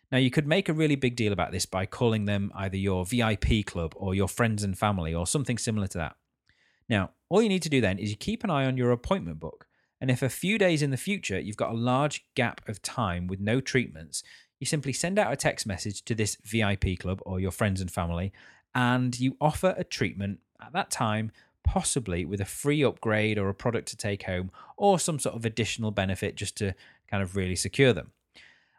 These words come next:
And while it's true that each text message will cost you a very small amount of money, you only need one or two people to take the offer up to fill up your appointment space, and you're massively easily in profit. Now, the reason this works much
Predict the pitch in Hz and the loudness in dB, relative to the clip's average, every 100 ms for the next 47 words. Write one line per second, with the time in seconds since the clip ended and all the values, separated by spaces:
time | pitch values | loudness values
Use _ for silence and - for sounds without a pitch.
0 | _ 160 160 170 131 - 220 226 - 165 | _ 4 8 6 6 2 2 2 0 -2
1 | 202 - - - - 127 - 117 104 127 | -2 -2 0 0 0 -2 -2 -4 2 6
2 | 165 170 - 147 - - 110 107 - - | 6 4 -2 -2 0 -2 -2 -4 -6 0
3 | 214 165 - 165 160 147 139 113 117 131 | 2 2 2 2 4 4 2 0 0 0
4 | 87 82 - - _ 139 143 190 214 170 | 0 -4 -12 -20 _ 6 8 8 6 6
5 | 131 127 156 143 147 139 151 123 101 - | 6 4 2 2 0 2 0 0 -4 -2
6 | 131 101 113 - 127 90 - _ - 110 | -2 0 0 2 2 0 -4 _ -8 -8
7 | - 160 135 131 110 - 170 104 82 - | -2 0 2 2 4 4 4 2 -6 -4
8 | 85 98 - 135 147 151 165 180 - 117 | -6 -6 -6 -2 0 0 0 0 -2 -2
9 | 98 107 - 123 127 123 127 135 - 285 | -2 -2 -2 -2 0 -2 -4 -2 0 2
10 | 92 76 _ _ - - - 143 147 156 | -2 -8 _ _ -20 -20 -4 2 4 4
11 | 220 220 202 - 120 110 - 117 135 - | 2 2 0 4 4 4 0 -2 -2 -2
12 | - | -8